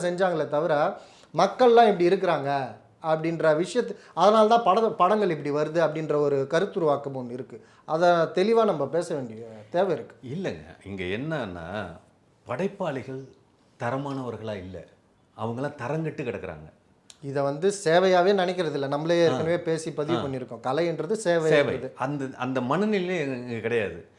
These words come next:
Speaker 2: அது வந்து ஒரு பணம் சம்பாதிக்கிற ஒரு இடமா தான் இப்ப வர சமுதாயமே வந்து அப்படி, அப்படிதான் படிக்கவே வர்றாங்க. இதுல எப்படி என்ன பண்ணலாம், என்ன ஏர்ன் பண்ணலாம்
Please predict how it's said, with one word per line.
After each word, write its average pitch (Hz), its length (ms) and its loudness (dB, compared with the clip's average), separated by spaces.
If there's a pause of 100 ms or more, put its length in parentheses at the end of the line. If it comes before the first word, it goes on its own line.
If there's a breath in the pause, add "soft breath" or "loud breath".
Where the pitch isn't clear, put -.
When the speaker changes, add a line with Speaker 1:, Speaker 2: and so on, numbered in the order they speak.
(200 soft breath)
Speaker 2:
அது 104 220 -4
வந்து 165 340 -4
ஒரு 147 200 0
பணம் 208 520 -4 (160)
சம்பாதிக்கிற 147 560 2
ஒரு 123 120 -2
இடமா 151 420 2
தான் 202 320 -2
இப்ப 139 280 0
வர 180 260 4
சமுதாயமே 208 580 0
வந்து 180 180 -2
அப்படி, 160 220 -2 (440 loud breath)
அப்படிதான் 202 460 2
படிக்கவே 214 440 6 (100)
வர்றாங்க. 143 300 2 (420)
இதுல 147 260 2
எப்படி 170 240 0
என்ன 180 240 0
பண்ணலாம், 120 360 -2
என்ன 180 180 0
ஏர்ன் 190 340 0
பண்ணலாம் 104 340 0